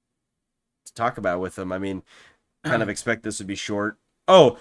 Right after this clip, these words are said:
Speaker 1: the thing I didn't mention about Kassadin being a direct counter to Vhagar as well is the fact that he can just ulti away from the cage.
Speaker 2: Yeah, blink,
Speaker 1: And
Speaker 2: yeah.
Speaker 1: it, yeah, it's just like, "Okay, I'll go over here now and then kick your ass." And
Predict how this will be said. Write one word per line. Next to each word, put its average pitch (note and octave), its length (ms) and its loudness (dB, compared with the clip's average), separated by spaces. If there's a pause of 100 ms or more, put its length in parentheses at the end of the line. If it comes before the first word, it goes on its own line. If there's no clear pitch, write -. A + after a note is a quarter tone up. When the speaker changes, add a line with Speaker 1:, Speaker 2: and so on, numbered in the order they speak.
(120)
Speaker 1:
the D#3 100 -2
thing A3 140 6
I F#3+ 80 6
didn't E3 200 0
mention B2 280 0
about A2 340 2
Kassadin A#2+ 420 0
being A2 160 -4
a G#2 40 -4
direct G2+ 300 -6
counter G#2+ 220 -2
to F#2+ 80 -8
Vhagar F#2+ 440 -2
as E2 140 -8
well F#2 300 -4
is E2+ 120 -10
the F2+ 80 -16
fact F2+ 260 -6
that E2+ 120 -12
he F2+ 100 -12
can F2+ 180 -12
just F2 220 -12
ulti F2+ 500 -10 (400)
away F2+ 340 -8
from E2+ 280 -10
the D#2 80 -10
cage. F2+ 460 -10 (480)
Speaker 2:
Yeah, C3+ 180 -8
blink, C3 340 -12
Speaker 1:
And F2+ 160 -6
Speaker 2:
yeah. F2+ 60 -8
Speaker 1:
it, D#2+ 160 -16
yeah, F2 240 -2
it's E2+ 120 -10
just E2+ 140 -8
like, F2+ 200 -10
"Okay, E3 360 0
I'll D#3 100 -2
go D3+ 140 2
over C#3+ 160 0
here C3+ 140 -2
now G#2+ 340 0
and G#2 160 -6
then G2 240 -6 (140)
kick F2 200 -10
your F#2 100 -6
ass." F2+ 280 -4
And D#2 160 -12